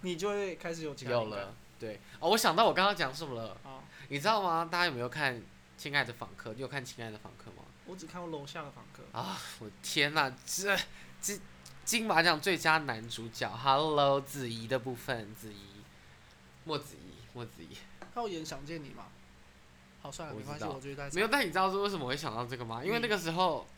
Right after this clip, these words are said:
Speaker 2: 很荒谬，
Speaker 1: 嗯。
Speaker 2: 那个时候那一部电影非常感人，我整个爆哭，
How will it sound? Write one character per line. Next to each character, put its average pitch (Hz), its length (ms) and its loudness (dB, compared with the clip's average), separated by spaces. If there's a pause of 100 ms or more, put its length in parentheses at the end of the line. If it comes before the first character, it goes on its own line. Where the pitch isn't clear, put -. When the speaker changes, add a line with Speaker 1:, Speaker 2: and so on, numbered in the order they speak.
Speaker 2:
很 123 200 -2
荒 139 180 0
谬， 160 100 -2
Speaker 1:
嗯。 - 20 -2
Speaker 2:
那 196 100 4
个 185 60 0
时 190 60 2
候 180 100 2 (180)
那 196 100 0
一 190 60 4
部 190 140 -6
电 180 160 0
影 123 80 -4
非 127 100 -4
常 131 180 -2
感 107 200 -4
人， 98 160 -10
我 120 100 -6
整 123 100 -6
个 110 60 -6
爆 120 240 -2
哭， 101 400 -12